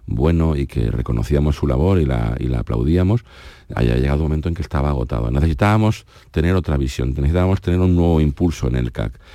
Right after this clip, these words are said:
El cac necesita, el Centro Andaluz de Arte Contemporáneo, una visión internacional, pero sobre todo, lo más importante, que tengamos la posibilidad de impulsar a nuevos creadores de arte contemporáneo.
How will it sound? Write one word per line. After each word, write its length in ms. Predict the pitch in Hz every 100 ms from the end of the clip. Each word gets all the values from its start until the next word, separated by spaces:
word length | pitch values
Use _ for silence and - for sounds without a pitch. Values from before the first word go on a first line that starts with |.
| - -
El 140 | 67
cac 140 | - 92
necesita, 720 | 101 95 - 95 101 104 101 - -
el 80 | -
Centro 220 | - 76 85
Andaluz 200 | 80 82
de 60 |
Arte 160 | 73 76
Contemporáneo, 720 | 85 - 71 76 82 85 87 - - -
una 160 | 78 87
visión 260 | 85 98
internacional, 800 | 92 87 76 71 67 - 65 71
pero 160 | 62 80
sobre 300 | 78 78 78
todo, 320 | 71 113 135
lo 160 | 123 76
más 200 | 85 -
importante, 720 | 87 87 85 90 90 92 101 - - - - -
que 100 | -
tengamos 480 | 71 71 78 85 90
la 100 | 82
posibilidad 640 | 76 73 69 69 78 85 - -
de 140 | 69
impulsar 720 | 73 67 73 71 - 98 107 -
a 160 | - 67
nuevos 720 | 69 78 87 82 85 - - - -
creadores 680 | 73 60 65 78 73 73 - - - - -
de 140 | 65
arte 160 | 64 -
contemporáneo. 560 | 69 67 - 76 98